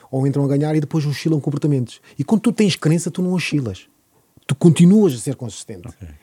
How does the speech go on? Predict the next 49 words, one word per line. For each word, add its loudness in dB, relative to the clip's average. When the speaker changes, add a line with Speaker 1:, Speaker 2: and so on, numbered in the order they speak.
Speaker 1:
E -12
foi -2
essa -4
consistência -4
Speaker 2:
Sim. -6
Speaker 1:
da -8
crença, 0
de -6
nós 0
acreditarmos -2
que -8
íamos -6
dar -8
a -6
volta, -10
e -2
foi -8
exatamente -8
aquilo -4
que -12
aconteceu. -6
Ou -8
seja, -6
começamos 0
por -6
baixo -2
e -6
acabamos -8
por -10
terminar -4
Speaker 2:
Sim, -4
Speaker 1:
por -8
cima, 0
Speaker 2:
completamente. -6
Speaker 1:
completamente, 0
nu-, -6
num 0
jogo 0
que -20
foi -6
intitulado -8
de -10
Serenata -6
à -8
Chuva, -10
não -14
é? -8
Speaker 2:
É -10
verdade. -14